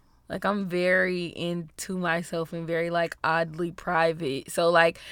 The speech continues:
when it comes to things I did in my day, I might have made a hundred and ten on my exam, but I probably won't ever tell anybody. Like, my parents literally at this point, they're just like, "Yeah, I know you just take hella tests." Like, they don't even know when I have exams.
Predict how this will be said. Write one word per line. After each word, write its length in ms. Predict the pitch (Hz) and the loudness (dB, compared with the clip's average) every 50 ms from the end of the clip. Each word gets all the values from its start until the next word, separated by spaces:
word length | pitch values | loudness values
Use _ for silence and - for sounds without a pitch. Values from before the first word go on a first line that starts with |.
| - - - | -16 -12 -2
when 160 | - 208 226 | 0 2 4
it 100 | 233 220 208 | 4 2 4
comes 220 | 247 220 214 208 | 4 2 2 2
to 80 | - 190 | -2 -4
things 300 | - - 190 196 202 196 | -2 0 0 0 4 6
I 140 | 185 175 180 | 6 6 6
did 220 | 180 180 175 180 | 4 2 0 0
in 60 | 170 165 | 0 2
my 180 | 160 151 165 | 4 4 2
day, 300 | 170 160 170 165 160 - - | 2 2 0 0 0 0 0
I 120 | - 170 208 | 0 0 2
might 300 | 240 240 240 247 226 208 | 6 6 6 6 6 4
have 100 | 190 190 | 2 2
made 260 | 175 180 180 196 175 | 0 0 2 2 2
a 60 | 170 | 0
hundred 480 | 170 165 180 185 196 185 175 180 180 175 | 0 0 0 0 0 -2 -4 -4 -4 -4
and 120 | 170 170 170 | -4 -6 -6
ten 200 | - 180 175 175 | -6 -4 -4 -4
on 140 | 170 170 170 | -4 -2 0
my 180 | 170 165 165 | 0 0 0
exam, 520 | 160 160 170 190 160 160 160 160 156 165 170 | 0 -4 -6 -6 -4 -4 -4 -4 -4 -4 -4
but 100 | 165 156 | -4 -4
I 80 | 170 180 | -4 -2
probably 340 | - 156 160 - 110 95 | -2 -2 -2 -2 -4 -8
won't 200 | 101 107 123 - | -8 -10 -8 -8
ever 200 | 90 - 71 - | -10 -10 -10 -12
tell 320 | - - - - - - - | -10 -8 -6 -6 -6 -6 -8
anybody. 680 | 87 78 - 90 - 85 85 - - - - - - - - - - - - - | -10 -12 -12 -10 -8 -6 -6 -6 -6 -8 -10 -14 -16 -16 -18 -18 -18 -18 -4 4
Like, 380 | 180 196 196 190 185 185 - - - - - | 6 8 8 8 6 4 -2 -12 -20 -20 -8
my 220 | - 190 208 220 233 | 0 6 6 8 8
parents 560 | 240 294 262 254 240 233 233 226 220 226 202 | 8 6 6 6 6 4 4 2 0 -2 -4
literally 560 | 190 185 190 208 208 208 202 196 196 190 185 170 | -2 2 2 4 6 6 4 4 2 2 2 2
at 100 | 170 170 | 2 2
this 160 | 175 185 - | 0 -2 -2
point, 260 | - - 196 185 175 180 | -2 -2 -2 -2 0 -2
they're 140 | 180 180 185 | -2 -2 -2
just 160 | 190 180 196 | -4 -2 2
like, 380 | 175 165 160 170 165 - - - - - - - - - | 2 4 4 2 -2 -6 -16 -20 -20 -20 -20 -20 -14 -6
"Yeah, 200 | - 233 269 285 294 | 4 6 6 6 6
I 40 | |
know 140 | 294 311 311 | 6 4 4
you 160 | 339 349 349 | 6 4 4
just 160 | 247 262 - - | 2 2 2 2
take 160 | 247 220 226 | 2 4 8
hella 280 | 247 214 202 202 190 | 8 8 8 8 4
tests." 380 | 196 - 233 202 185 180 185 - | 6 6 6 8 8 6 2 2
Like, 200 | 190 185 180 185 | 2 2 2 2
they 80 | 190 196 | 2 2
don't 180 | 220 247 254 | 4 4 2
even 220 | 247 214 196 196 190 | 0 -2 -4 0 2
know 200 | 185 185 185 185 | 4 6 6 4
when 200 | 185 185 185 190 | 4 2 2 2
I 100 | 196 202 | 2 4
have 260 | 208 190 185 185 190 | 4 4 4 4 2
exams. 360 | 190 185 190 190 185 196 | -4 -4 -2 -2 -2 -2